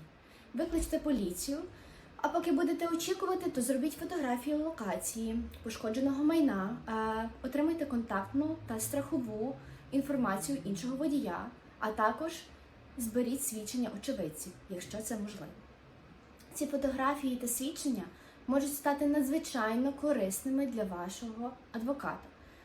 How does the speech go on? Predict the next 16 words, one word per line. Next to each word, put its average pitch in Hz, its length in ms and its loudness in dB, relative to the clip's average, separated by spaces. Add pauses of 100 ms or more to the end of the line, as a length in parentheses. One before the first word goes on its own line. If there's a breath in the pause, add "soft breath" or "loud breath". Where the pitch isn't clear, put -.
(160 loud breath)
щоб - 160 -2
побудувати 196 560 0
вашу 185 240 -6
справу 190 500 -2
та 277 120 0
довести 185 460 -4
відповідальність. 196 800 -8 (720 loud breath)
Ось 320 260 6
ще 254 160 4
один 226 200 4
важливий 208 400 0
крок, 311 260 0
який 247 200 2
багато 196 380 0
хто 196 240 -6
ігнорує. 185 480 -4